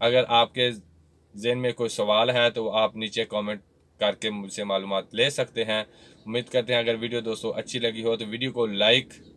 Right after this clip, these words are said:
ज़रूर कर दें। जिन दोस्तों ने अभी तक चैनल को सब्सक्राइब नहीं किया हुआ, मेहरबानी फरमाकर चैनल को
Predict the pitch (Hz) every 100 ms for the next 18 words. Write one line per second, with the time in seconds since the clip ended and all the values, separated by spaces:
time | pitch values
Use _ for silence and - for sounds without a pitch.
0 | - 92 98 110 131 139 123 131 120 -
1 | - - 113 156 165 156 160 156 147 151
2 | 151 135 147 151 180 170 165 143 120 135
3 | 135 127 127 165 151 135 120 117 120 117
4 | 123 120 110 156 190 147 131 123 127 120
5 | - 135 160 147 156